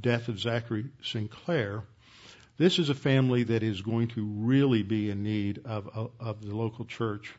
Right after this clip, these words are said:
ministering to them over the coming weeks. Not today, not this week. There's a lot of people there. As you know, at the time of death, there's always a lot of people around.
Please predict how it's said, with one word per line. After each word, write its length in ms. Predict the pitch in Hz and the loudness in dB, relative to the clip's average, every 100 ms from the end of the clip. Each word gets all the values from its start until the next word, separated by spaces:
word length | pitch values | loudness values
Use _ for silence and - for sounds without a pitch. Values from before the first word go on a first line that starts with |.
| _ _ _ _ | _ _ _ _
ministering 500 | 127 131 131 - 117 | 4 4 4 0 0
to 140 | 113 107 | 0 0
them 320 | 117 113 117 | 2 0 0
over 280 | 123 117 113 | 0 0 0
the 60 | 110 | -4
coming 420 | - 113 110 107 | -2 -2 0 0
weeks. 280 | 110 101 - | -2 -2 -2
Not 220 | 156 196 | -2 0
today, 480 | 165 123 92 - 113 - _ _ _ _ _ _ - | -2 -2 -4 -8 -14 -20 _ _ _ _ _ _ -4
not 200 | 143 165 | -2 0
this 220 | 156 - | -2 0
week. 220 | 113 101 | -4 0
There's 160 | 180 175 | 0 0
a 60 | |
lot 220 | 135 135 135 | 2 2 0
of 80 | |
people 280 | 135 143 127 | 0 -2 -2
there. 320 | 101 104 101 | -2 -2 -4
As 220 | 117 113 110 | -4 -4 -2
you 120 | 143 | 0
know, 300 | 120 117 110 | 0 0 0
at 80 | 104 | -4
the 80 | |
time 320 | 110 120 120 113 | -6 -2 0 0
of 160 | 95 | -2
death, 220 | 110 107 104 | -2 -2 -4
there's 220 | 101 - | -8 -8
always 420 | 123 123 123 120 | -2 0 2 0
a 40 | 117 | 0
lot 200 | 107 107 | -2 -4
of 80 | 104 | -2
people 380 | 123 120 92 | -4 -4 -6
around. 360 | 95 95 - | -8 -12 -14